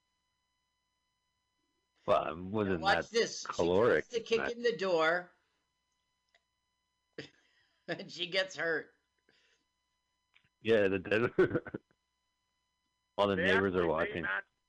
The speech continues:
Speaker 3: they
Speaker 1: Oh.
Speaker 3: match Goodman up with her really well. They make a good couple.
Speaker 1: Except when she falls down the stairs. Ooh, city life, nightlife.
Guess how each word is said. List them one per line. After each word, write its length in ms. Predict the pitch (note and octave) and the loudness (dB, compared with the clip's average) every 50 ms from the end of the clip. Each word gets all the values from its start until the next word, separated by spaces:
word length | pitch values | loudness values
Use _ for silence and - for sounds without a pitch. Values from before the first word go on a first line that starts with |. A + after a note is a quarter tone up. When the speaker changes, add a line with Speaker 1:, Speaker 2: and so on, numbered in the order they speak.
| _ _ _ _ - | _ _ _ _ -4
Speaker 3:
they 60 | D#3+ | 0
Speaker 1:
Oh. 180 | A2+ A#2 C3 C#3+ | 2 4 4 4
Speaker 3:
match 80 | C#3+ - _ _ _ - | 2 0 _ _ _ -16
Goodman 360 | - - _ D#3 E3+ D#3+ C#3+ C3+ - _ _ - | -16 -16 _ -16 -20 -20 -20 -20 -20 _ _ -20
up 80 | C#3 _ _ _ | -20 _ _ _
with 80 | B2 - | -20 -18
her 160 | C#3 B2+ A#2+ A2+ | -16 -16 -16 -16
really 200 | A2 A2+ A2+ G#2 G2+ G2+ | -18 -18 -18 -18 -16 -16
well. 300 | G#2 G#2+ G2+ F2+ F2+ _ _ _ _ _ _ _ _ _ _ _ _ _ _ _ _ _ B5+ _ _ _ _ _ B4 _ _ _ _ _ _ _ _ _ _ _ _ _ _ _ | -16 -16 -16 -18 -20 _ _ _ _ _ _ _ _ _ _ _ _ _ _ _ _ _ _ _ _ _ _ _ _ _ _ _ _ _ _ _ _ _ _ _ _ _ _ _
They 80 | - B2+ C3 C3 | -18 -18 -16 -12
make 160 | C3 C#3 C#3+ - | -12 -12 -12 -10
a 120 | C#3 B2 G2 | -12 -14 -12
good 160 | A2 A#2+ A2+ _ _ | -10 -12 -12 _ _
couple. 380 | - A#2+ A2 _ _ F#2 F#2 G2 _ _ _ _ _ _ _ _ _ _ _ _ _ _ _ _ _ _ _ _ _ _ _ _ _ _ _ _ | -16 -16 -16 _ _ -20 -20 -20 _ _ _ _ _ _ _ _ _ _ _ _ _ _ _ _ _ _ _ _ _ _ _ _ _ _ _ _
Speaker 1:
Except 180 | - - A#2 G#2 | -6 -6 -4 -2
when 140 | G#2+ G#2 F#2+ - | -2 -4 -2 -2
she 80 | A2 F#2+ | -6 -2
falls 280 | - G2 F#2+ F#2 E2+ | 2 4 4 4 2
down 140 | F2+ F2+ E2+ | 0 -2 -2
the 100 | E2 D#2 - | -4 -6 -6
stairs. 340 | - - F2+ F2 E2+ E2+ - - _ _ _ _ _ _ _ _ _ _ _ _ _ _ _ _ - A2 | -2 0 2 2 2 0 -2 -6 _ _ _ _ _ _ _ _ _ _ _ _ _ _ _ _ -4 0
Ooh, 240 | A2+ C3 C#3 B2+ A#2 - - | 2 4 4 2 0 -2 -2
city 180 | C3 B2 B2+ | 0 2 2
life, 340 | A2+ A#2 B2+ C3 C3 A#2+ - - - - - - | 4 4 4 6 4 4 2 -2 -10 -18 -10 -4
nightlife. 520 | F#2 G#2 A2 A2+ G2 A2+ A2 G#2+ G2 - | 0 0 0 2 2 2 4 4 4 2